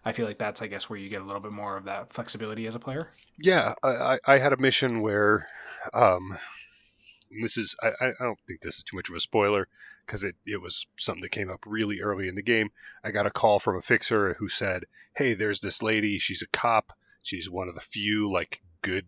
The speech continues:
Speaker 2: cops, uh, in the city, and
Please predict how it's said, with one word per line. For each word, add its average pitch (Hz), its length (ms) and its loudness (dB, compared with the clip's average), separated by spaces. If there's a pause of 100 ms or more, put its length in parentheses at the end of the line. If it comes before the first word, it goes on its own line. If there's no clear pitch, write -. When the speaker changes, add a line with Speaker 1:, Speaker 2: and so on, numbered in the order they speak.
(120)
Speaker 2:
cops, - 680 0
uh, 92 320 -2
in 95 180 -6
the 87 60 -6
city, 110 500 4 (340)
and 82 440 -8